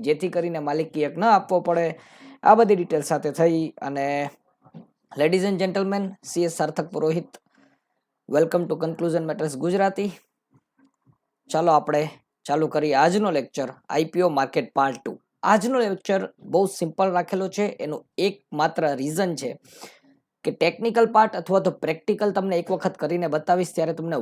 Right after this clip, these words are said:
વધારે આઈડિયા આવશે. પરંતુ આપણે એ સમજવું જરૂરી છે કે જ્યારે એ કંપની એ આઈ પી ઓ લઈ અને આવતી હોય તો એણે કેટલી વસ્તુ ફોલો કરવી પડે છે. ઘણા બધા સવાલ હતા કે આઈ પી ઓ શા માટે લાવે છે પબ્લિક માટે,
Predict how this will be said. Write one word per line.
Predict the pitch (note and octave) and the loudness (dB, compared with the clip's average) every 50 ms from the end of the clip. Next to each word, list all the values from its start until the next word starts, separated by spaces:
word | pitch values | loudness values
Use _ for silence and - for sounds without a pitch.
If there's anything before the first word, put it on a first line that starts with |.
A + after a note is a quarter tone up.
| A2 A#2+ | -2 0
વધારે | C3+ C#3 F3 F#3 G3 F#3+ | 2 4 4 4 6 4
આઈડિયા | F#3 F#3 F3 F3 G3 F#3+ F3+ F#3 | 2 2 0 0 2 2 2 0
આવશે. | F3 - G3+ G3 F3+ - _ _ _ - | -2 -4 -6 -6 -6 -6 _ _ _ 2
પરંતુ | F3 F3 G#3 A3+ G#3 - B3 A3 - | 2 2 2 2 0 0 -2 -2 0
આપણે | D#3+ E3 D#3+ - F#3 E3+ - - G3+ | 0 -2 -2 0 -2 -2 0 0 0
એ | A3+ - - | 0 0 -2
સમજવું | G#3 F#3+ F#3+ E3+ D3 D3 C#3 B2 | -2 0 0 -2 -2 -4 -4 -2
જરૂરી | C3+ C3 C3 A#2+ A#2+ A#2 | -2 -2 -4 -4 -6 -8
છે | A2+ - C#3 C3 B2 | -8 -6 -8 -6 -4
કે | - A#2+ G#2+ A#2 C#3+ | -6 -6 -4 0 2
જ્યારે | D3 F3 F#3+ G#3 F#3+ - D#3 D#3+ | 2 4 4 2 0 -2 -4 -6
એ | D3+ - | -4 -4
કંપની | D3 C#3+ - - - D3+ D3+ C#3 - - A2+ | -4 -4 -4 -6 -6 -6 -6 -6 -6 -4 -4
એ | - | -4
આઈ | - - B2+ C#3+ C#3 - | -4 -4 -4 -6 -4 -2
પી | E3 F3 E3+ | 0 2 4
ઓ | D#3+ | 4
લઈ | D#3+ F3+ F#3+ D#3+ A2+ - _ - | 6 6 4 4 2 -2 _ -12
અને | B2 C3 B2 | -8 -2 0
આવતી | C3+ D#3+ G3 F#3 - - G3+ D3 B2+ | 2 2 2 2 0 0 0 0 0
હોય | A2+ F#2 - _ _ _ _ _ _ _ - - _ _ _ _ _ _ _ _ - | -2 -6 -10 _ _ _ _ _ _ _ -20 -20 _ _ _ _ _ _ _ _ 2
તો | A3 | 2
એણે | A#3 A#3+ A#3 - | 4 4 4 4
કેટલી | C4 - - D4+ C4+ | 2 4 6 6 6
વસ્તુ | A3 G3+ G#3 - - F#3+ | 6 6 4 2 -4 -2
ફોલો | - - E3+ F3 F#3 E3 - | 0 2 2 4 4 4 2
કરવી | D#3 D3+ C#3+ C3+ G#2+ - | 0 0 0 -2 -4 -4
પડે | G#2 G#2+ G#2+ - | -6 -6 -8 -12
છે. | - - _ _ _ _ _ - | -14 -20 _ _ _ _ _ -4
ઘણા | - - B3+ C#4 B3+ | 2 6 6 6 6
બધા | C4+ A#3+ A#3+ G3 - | 6 6 4 4 4
સવાલ | F#3 E3 E3+ F3 D#3 C3 B2 | 4 4 6 4 4 4 0
હતા | D3 C#3+ - B2 A2+ A2 - - | -4 -4 -4 -4 -6 -6 -6 -4
કે | C#3+ C#3 C#3+ C#3+ C#3+ D3 - - - C#3 | 0 0 2 2 2 0 -2 -2 -2 0
આઈ | D3+ E3+ F#3 F3+ - | 0 0 -2 -4 -4
પી | F#3+ G3+ | -2 0
ઓ | G#3 F#3+ | 0 0
શા | F#3+ - - F#3 F3+ F#3+ | 0 -2 -2 0 0 0
માટે | F3 C#3+ C3 C#3+ D3 - A#3 A#3+ | -2 -2 -2 -2 4 6 6 8
લાવે | A3+ G#3+ G#3+ G#3+ G#3+ G#3+ G#3+ | 8 8 6 6 4 0 0
છે | A3 - - | -2 -2 -2
પબ્લિક | G3 F#3 F#3+ G3+ G#3+ G#3 - - - G3 | -2 -2 0 0 -2 -2 -2 -4 -2 -2
માટે, | F#3+ E3+ G#3 | 0 0 0